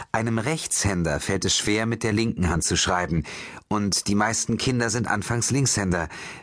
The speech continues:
Ich versuche mich immer daran zu erinnern, das ist mein Geheimnis.“ „Erzählen Sie mir, was Sie heute in der Schule erlebt haben“, bat ich und schaute in ihre braunen Augen. Ich konnte den Blick nicht abwenden. Meine Frage überraschte sie.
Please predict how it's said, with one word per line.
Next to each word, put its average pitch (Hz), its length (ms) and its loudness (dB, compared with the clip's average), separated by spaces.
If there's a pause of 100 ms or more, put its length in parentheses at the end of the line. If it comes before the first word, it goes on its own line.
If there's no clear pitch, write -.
(240)
Ich - 140 2
versuche 131 320 2
mich 123 200 0
immer 127 140 2
daran 107 240 0
zu 113 120 0
erinnern, 101 460 2
das 95 180 0
ist 90 140 0
mein 87 180 2
Geheimnis.“ 80 580 0 (1200)
„Erzählen 139 320 2
Sie 127 100 2
mir, 123 200 2
was 110 120 0
Sie 107 120 2
heute 104 220 2
in 98 40 4
der 95 80 4
Schule 95 300 2
erlebt 90 360 2
haben“, 73 300 0 (480)
bat 67 240 0
ich - 240 0
und 64 180 0
schaute 78 340 0
in 58 120 0
ihre 73 240 2
braunen 156 380 2
Augen. 156 420 2 (540)
Ich - 160 -6
konnte 87 240 0
den 82 160 4
Blick 85 160 0
nicht 92 240 0
abwenden. 76 580 -2 (560)
Meine 85 220 0
Frage 92 320 2
überraschte 80 420 0
sie. 71 260 0